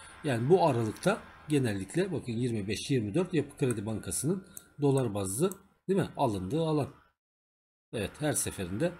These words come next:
Ha, altına dediğim gibi o Aralık ayındaki tabii, e, devasa dolar hareketiyle beraber orada bir, bu ufak bozulma oldu ama genel şeyimiz böyle.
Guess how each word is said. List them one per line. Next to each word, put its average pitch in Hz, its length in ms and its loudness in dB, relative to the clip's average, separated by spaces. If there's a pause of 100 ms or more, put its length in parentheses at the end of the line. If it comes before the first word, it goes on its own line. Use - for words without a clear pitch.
(280)
Ha, 175 80 -4
altına 170 460 4
dediğim 165 280 6
gibi 110 140 -2
o 123 240 -2
Aralık 131 300 0
ayındaki 123 340 0
tabii, 123 400 -2
e, 110 360 -6
devasa 113 540 -2 (800)
dolar 123 260 2
hareketiyle 101 640 -4
beraber 101 340 -2
orada 135 300 2
bir, 123 80 -4 (120)
bu 143 40 2 (100)
ufak - 300 -4
bozulma 131 360 2
oldu 165 220 4
ama 202 160 2
genel 135 340 2 (140)
şeyimiz 110 460 -2
böyle. 170 240 -2